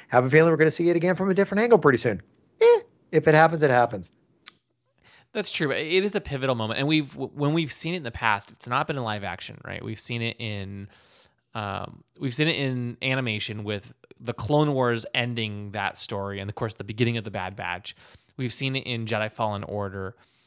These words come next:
Speaker 2: but we've never actually seen it in live action, and, and I think this is important to kinda set up how she was a Jedi and went to the dark side, really, and kinda turned because she felt like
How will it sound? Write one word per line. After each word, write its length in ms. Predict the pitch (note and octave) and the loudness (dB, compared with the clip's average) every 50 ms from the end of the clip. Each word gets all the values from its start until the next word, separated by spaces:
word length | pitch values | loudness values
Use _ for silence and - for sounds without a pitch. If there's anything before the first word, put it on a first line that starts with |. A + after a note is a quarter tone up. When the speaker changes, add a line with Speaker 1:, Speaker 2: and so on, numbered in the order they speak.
| _ _ _ _ _ _ - - - | _ _ _ _ _ _ -20 -20 -12
Speaker 2:
but 200 | C3+ A#2+ C#3 C#3 | -4 0 2 2
we've 160 | D3+ C#3 C#3+ | 2 2 2
never 160 | G3 C#4 F4+ | 2 2 2
actually 240 | F#4+ - - D4+ A#3+ | 0 0 -2 -6 -4
seen 240 | - - A#3 B3+ A#3+ | -4 -4 -6 -4 -4
it 100 | G#3 - | -4 -4
in 140 | C#3+ C#3 C3 | -4 -6 -4
live 260 | B2 A#2+ B2 C3 A#2 | -2 0 0 0 2
action, 540 | A#2 G2+ G2+ - - - G2 F#2+ G#2 F#2+ - - | 0 0 -2 -2 -8 -12 -12 -12 -16 -18 -16 -12
and, 580 | A2+ A2+ A2 G#2+ G#2+ G#2 G#2 G2+ G#2 G#2+ A2 - - - | -10 -8 -8 -6 -8 -8 -10 -10 -12 -12 -14 -12 -8 -6
and 140 | C3 B2+ | -2 0
I 100 | B2 B2+ | 0 0
think 160 | B2 E3 D#3 E3+ | -2 -4 -6 -8
this 160 | E3+ - - | -8 -8 -8
is 80 | D3 | -8
important 420 | C3+ A#2+ A#2 G#2 A2+ A#2 A2 - A2 | -8 -8 -6 -4 -4 -4 -4 -4 -8
to 60 | G#2+ | -12
kinda 220 | - A#2 G#2+ G2+ | -12 -12 -12 -12
set 220 | - - A2 G#2+ G#2+ | -10 -8 -6 -4 -4
up 180 | G#2 G2 - _ _ _ | -4 -6 -8 _ _ _
how 440 | - - - - G#2 G2+ G2+ G2+ G2+ | -20 -14 -8 -6 -6 -4 -4 -6 -6
she 280 | G2 - - - A#2+ A2 | -8 -10 -12 -10 -10 -10
was 460 | G#2 G2+ G2 G2+ G#2 G#2 G#2 A2 G#2+ | -8 -8 -8 -6 -4 -4 -4 -4 -6
a 60 | G#2+ | -8
Jedi 840 | F#2+ A2 - - A2 F#2+ F#2+ F#2+ F#2 F#2 F#2 F#2+ F#2+ G2 G2 G#2 - _ _ _ _ _ _ _ _ _ _ _ _ _ _ _ _ _ _ _ _ _ - F2+ - - | -10 -10 -10 -10 -8 -6 -4 -2 -2 -2 -2 -4 -6 -10 -12 -14 -18 _ _ _ _ _ _ _ _ _ _ _ _ _ _ _ _ _ _ _ _ _ -20 -20 -18 -14
and 500 | G2 A#2 A2 G#2+ G#2 G2+ G2+ G2+ - - - - | -10 -10 -8 -8 -8 -10 -12 -12 -14 -18 -20 -18
went 500 | G#2+ A2+ A#2+ A#2+ G#2+ G#2+ G2+ G2+ - - | -18 -16 -10 -8 -6 -4 -4 -6 -8 -10
to 240 | - - - - G#2 | -14 -14 -12 -10 -10
the 80 | G2 G2 | -6 0
dark 240 | A2 A2 D3 D3+ - | 2 2 4 4 2
side, 260 | - A2+ G2 F#2+ F#2+ | 0 0 0 0 -2
really, 340 | G2 G2+ G2 F#2+ F#2+ F#2+ F#2+ | -4 -4 -4 -4 -4 -4 -6
and 80 | F#2+ F#2+ | -8 -8
kinda 160 | - G#2+ G#2 | -6 -8 -8
turned 540 | G2+ - - - A2 A#2 A#2 G#2+ G2+ G2+ F#2+ | -8 -8 -8 -6 -6 -6 -6 -6 -8 -12 -14
because 840 | G#2 G2 - - - A2+ A2 G#2+ G#2+ G#2 G#2 G2+ G2+ G2 - - - _ _ _ _ _ _ _ | -16 -16 -14 -10 -6 -4 -2 -2 -2 -4 -6 -8 -8 -8 -10 -10 -12 _ _ _ _ _ _ _
she 260 | - - - A#2 G#2 | -12 -8 -8 -8 -8
felt 400 | F#2+ - - A2 G#2+ A2 - - | -8 -8 -4 -2 0 0 0 -2
like 560 | E2 G2+ G2 G2 G2 G2+ G2 - - - _ | -4 -6 -6 -6 -8 -10 -12 -16 -20 -20 _